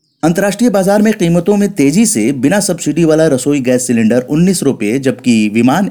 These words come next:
ईंधन एटीएफ़ के दाम में भी दो दशमलव छह प्रतिशत की बढ़ोतरी की गई। रेलवे में यात्री सुविधाओं और शिकायतों के लिए अब सिर्फ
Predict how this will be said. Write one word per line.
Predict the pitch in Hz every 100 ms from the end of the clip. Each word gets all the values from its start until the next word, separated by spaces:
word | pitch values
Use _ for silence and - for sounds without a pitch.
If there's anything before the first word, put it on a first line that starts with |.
| -
ईंधन | 151 151 95 107 143
एटीएफ़ | 107 110 107 104 -
के | 104
दाम | 90 104 160
में | 139 143
भी | 127 156 95
दो | 98 120
दशमलव | 104 104 101 101
छह | - -
प्रतिशत | - 104 104 104 -
की | 135
बढ़ोतरी | 113 98 98 101 90 120
की | - 110
गई। | 85 69 - _ _ _ _ _ _ _ _ _ _ _ _ _ _ _ _ _ - - -
रेलवे | 135 165 180 208
में | 208
यात्री | 165 151 175 185
सुविधाओं | 151 127 139 165
और | 160
शिकायतों | - 123 120 120 151
के | 143
लिए | 127 139
अब | 147 127 120
सिर्फ | 120 - 208 -